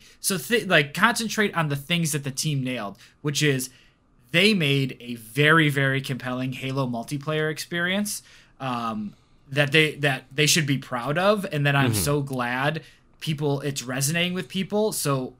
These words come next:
Speaker 1: I can continue to play this game with folks. Um, it's, it's fun in a four v four Slayer, Oddball, Capture the Flag. It's just as fun in a, uh, big team battle where you got, you know,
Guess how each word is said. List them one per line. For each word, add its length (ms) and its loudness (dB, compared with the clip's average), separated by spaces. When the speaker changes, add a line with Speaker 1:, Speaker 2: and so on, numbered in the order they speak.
Speaker 1:
I 80 0
can 160 -6
continue 400 0
to 80 -2
play 240 -6
this 180 -8
game 300 -8
with 120 -8
folks. 460 -2
Um, 480 -4
it's, 380 0
it's 240 2
fun 420 6
in 100 4
a 60 6
four 300 2
v 160 2
four 340 0
Slayer, 760 4
Oddball, 680 8
Capture 380 0
the 80 -2
Flag. 540 2
It's 160 -2
just 240 4
as 120 0
fun 260 0
in 180 0
a, 280 4
uh, 200 4
big 240 4
team 220 2
battle 260 2
where 80 -2
you 80 -2
got, 280 -4
you 100 -4
know, 100 -4